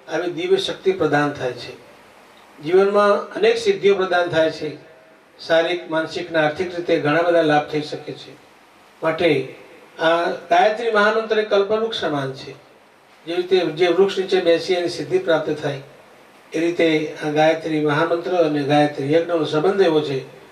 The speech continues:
કે જેના દ્વારા તમે સિદ્ધિ પ્રાપ્ત કરી શકો. ત્યારબાદ વૈજ્ઞાનિક દ્રષ્ટિએ એનું મહત્વ જોઈએ તો જે જે જડીબુટ્ટીની આહુતિ આપવામાં આવે છે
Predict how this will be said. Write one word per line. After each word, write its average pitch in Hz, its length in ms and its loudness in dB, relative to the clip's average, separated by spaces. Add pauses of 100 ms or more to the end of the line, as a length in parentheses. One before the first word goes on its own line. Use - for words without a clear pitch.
(200)
કે 156 80 -6
જેના 151 240 2
દ્વારા 147 440 2 (200)
તમે 151 160 -2
સિદ્ધિ 147 300 -6
પ્રાપ્ત 147 460 -2
કરી 123 180 -4
શકો. - 360 -14 (640)
ત્યારબાદ 190 420 4
વૈજ્ઞાનિક 202 360 0
દ્રષ્ટિએ 208 320 0
એનું 208 140 -2
મહત્વ 196 320 2
જોઈએ 196 460 2 (380)
તો 190 120 -2
જે 185 180 4
જે 196 160 6
જડીબુટ્ટીની 190 640 2
આહુતિ 185 300 2
આપવામાં 175 360 2
આવે 170 140 4
છે 156 240 -6